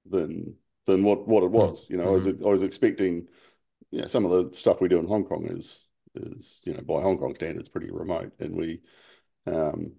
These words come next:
Speaker 1: you know, you're at the, the back of Hong Kong Island. It's, it's cliffs and sea, and it's, there are parts of Hong Kong that don't feel like you're in the middle of, you know, a massive city. But, but it, seventy forty-eight was amazing, you know, and,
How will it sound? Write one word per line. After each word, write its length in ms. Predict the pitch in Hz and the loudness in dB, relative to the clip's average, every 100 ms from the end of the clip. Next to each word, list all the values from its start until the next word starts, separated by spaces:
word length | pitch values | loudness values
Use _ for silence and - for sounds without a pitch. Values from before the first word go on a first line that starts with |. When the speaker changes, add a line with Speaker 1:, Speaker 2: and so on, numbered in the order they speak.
| _ _ _ _ _ | _ _ _ _ _
Speaker 1:
you 160 | - 90 | -2 -2
know, 100 | 82 | -2
you're 240 | 82 87 | -2 -2
at 80 | - | 0
the, 180 | 78 - - | -2 -2 -4
the 80 | |
back 280 | 110 82 82 | 0 0 0
of 80 | 78 | -2
Hong 180 | 82 76 | -4 -4
Kong 180 | 80 78 | -4 -2
Island. 320 | 85 85 76 | 0 0 -4
It's, 220 | 67 - | -8 -8
it's 200 | 78 78 | -8 -8
cliffs 380 | - - 80 - | -8 -6 -6 -6
and 120 | 73 - | -12 -4
sea, 260 | 90 78 | -2 -2
and 280 | 80 82 - | -4 -8 -4
it's, 360 | 87 - - _ _ _ - _ | -6 -6 -20 _ _ _ -20 _
there 200 | 123 120 | 6 8
are 80 | 110 | 8
parts 260 | - 90 90 | 6 2 0
of 60 | |
Hong 180 | 82 90 | 0 0
Kong 180 | 87 82 | 0 -4
that 100 | 80 | -2
don't 260 | 92 90 - | 0 0 -2
feel 260 | 90 90 80 | 0 2 2
like 260 | 80 - | 0 0
you're 180 | 90 82 | -2 -2
in 80 | 82 | -2
the 60 | |
middle 260 | 82 80 80 | -2 -2 -2
of, 100 | 78 71 _ _ _ _ _ - | -6 -10 _ _ _ _ _ -4
you 80 | 80 | -2
know, 140 | 78 | 0
a 40 | |
massive 360 | 78 80 - 80 | 0 -2 -4 -4
city. 300 | - 92 73 | -2 -2 -2
But, 260 | 73 - - _ - | -6 -8 -12 _ 0
but 140 | 104 | 2
it, 260 | 143 - - | 2 0 -2
seventy 260 | 320 233 | 0 0
forty-eight 460 | - 107 104 160 - | 2 2 4 2 0
was 340 | 85 80 - - | -4 -8 -14 -8
amazing, 580 | 82 92 135 123 92 90 | -2 0 0 -2 -10 -16
you 80 | - | -12
know, 80 | 92 | -8
and, 460 | 117 - 92 92 | -8 -6 -6 -6